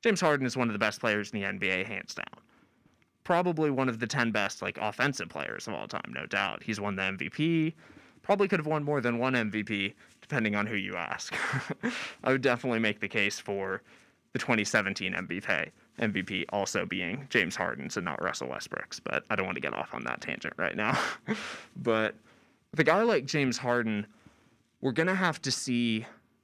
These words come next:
with the Houston Rockets if this team is in the seventh, sixth seed conversation, because it's hard for me to imagine a team, however flawed it might be,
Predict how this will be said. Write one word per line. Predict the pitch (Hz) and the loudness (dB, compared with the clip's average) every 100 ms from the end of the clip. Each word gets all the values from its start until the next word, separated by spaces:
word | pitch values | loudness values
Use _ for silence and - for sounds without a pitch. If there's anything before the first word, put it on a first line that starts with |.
| _ | _
with | 120 117 | -6 -6
the | |
Houston | - 156 180 160 127 | -2 -2 0 0 2
Rockets | 113 110 160 165 165 - - - - _ _ _ _ _ _ - | 4 4 2 0 -2 -10 -12 -18 -20 _ _ _ _ _ _ 0
if | 175 - - | 0 0 0
this | 160 - | 0 0
team | - 131 127 120 110 104 - - _ _ _ _ _ _ | -2 0 2 2 2 -2 -8 -20 _ _ _ _ _ _
is | 120 110 104 101 95 - - - _ _ _ - | 2 4 4 2 -2 -6 -10 -14 _ _ _ 0
in | 107 | 2
the | |
seventh, | 104 - 135 127 123 117 - | 2 4 4 6 4 0 -4
sixth | - 135 - | -4 -2 -2
seed | 143 143 131 | -2 0 0
conversation, | - 127 123 123 - 127 120 135 127 120 | 2 2 2 0 2 2 2 0 0 0
because | 110 107 101 95 - - - _ | 0 0 0 -4 -12 -20 -20 _
it's | - | -6
hard | - 233 233 | 2 2 4
for | 226 180 - | 2 2 -2
me | 156 156 | 0 4
to | 147 | 4
imagine | 117 110 113 117 104 | 4 4 2 2 -2
a | |
team, | - 123 113 110 113 - - _ _ _ _ | 0 2 2 2 0 -6 -20 _ _ _ _
however | 131 139 147 | 2 4 2
flawed | 131 131 123 110 | 0 2 4 2
it | - | 0
might | 95 92 | -2 -2
be, | 90 85 | -4 -6